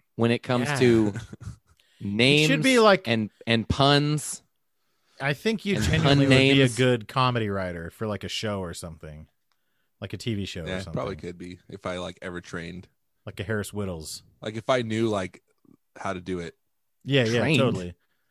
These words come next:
Speaker 2: 'Cause obviously there's, like, a
Speaker 3: 'Cause,
Speaker 2: process.
Speaker 3: yeah, like, right now I would just be, like, the guy in there, like,
Speaker 2: Throwing out
Speaker 3: <laughs>
Speaker 2: random
Speaker 3: "Ooh,
Speaker 2: puns or
Speaker 3: that's" <laughs>
Speaker 2: whatever.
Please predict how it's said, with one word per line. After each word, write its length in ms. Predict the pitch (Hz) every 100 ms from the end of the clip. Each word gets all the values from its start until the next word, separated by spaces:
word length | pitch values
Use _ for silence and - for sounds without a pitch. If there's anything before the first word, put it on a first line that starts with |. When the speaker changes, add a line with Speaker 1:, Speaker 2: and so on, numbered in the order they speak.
| _ _ -
Speaker 2:
'Cause 100 | 127
obviously 380 | 147 143 -
there's, 180 | 117 117
like, 140 | 120 113
a 60 |
Speaker 3:
'Cause, 80 | -
Speaker 2:
process. 440 | 120 110 117 87
Speaker 3:
yeah, 180 | 131 120
like, 200 | 101 107
right 160 | 135 123
now 240 | 127 120
I 40 | 101
would 100 | 98
just 160 | 104
be, 100 | 107
like, 320 | 95 92 90 -
the 120 | 95 95
guy 280 | 95 95 92
in 180 | 95
there, 180 | 95 90
like, 120 | 92
Speaker 2:
Throwing 260 | 131 123 117
out 160 | 110 - -
Speaker 3:
<laughs> 100 | _
Speaker 2:
random 340 | 117 - -
Speaker 3:
"Ooh, 120 | 196 196
Speaker 2:
puns 320 | - - 151
or 80 | 190
Speaker 3:
that's" 20 |
<laughs> 0 |
Speaker 2:
whatever. 380 | - - 98